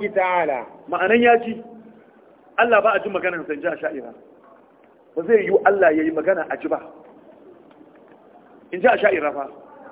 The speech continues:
Speaker 2: Saka annabi Musa da Allah ya yi magana, har annabi Musa ya ji maganan, bai ji maganan ba.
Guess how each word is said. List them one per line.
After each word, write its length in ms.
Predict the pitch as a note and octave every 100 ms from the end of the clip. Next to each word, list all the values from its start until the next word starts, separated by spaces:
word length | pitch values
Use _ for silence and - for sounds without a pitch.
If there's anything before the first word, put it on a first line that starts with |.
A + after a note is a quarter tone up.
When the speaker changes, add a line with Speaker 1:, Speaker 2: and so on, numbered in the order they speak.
| - - - - _ _ _ -
Speaker 2:
Saka 180 | F3+ -
annabi 320 | F3 B3 B3
Musa 640 | F3+ F3+ F3 F3+ F3+ - - - - _ _ _ _ _ -
da 80 | D#3+ -
Allah 260 | A#3 G#3 E3+
ya 140 | F#3
yi 80 | G3
magana, 340 | E3 D#3+ D#3+ A#2 - - - - - - - -
har 180 | G3+ -
annabi 280 | F3+ F#3+ F3 E3
Musa 320 | E3+ F3+ F3
ya 80 | E3+
ji 120 | F#3+
maganan, 360 | D#3 D3+ C3+ - - - - -
bai 100 | F4+
ji 80 | A3+
maganan 320 | E3 D#3+
ba. 80 | B2+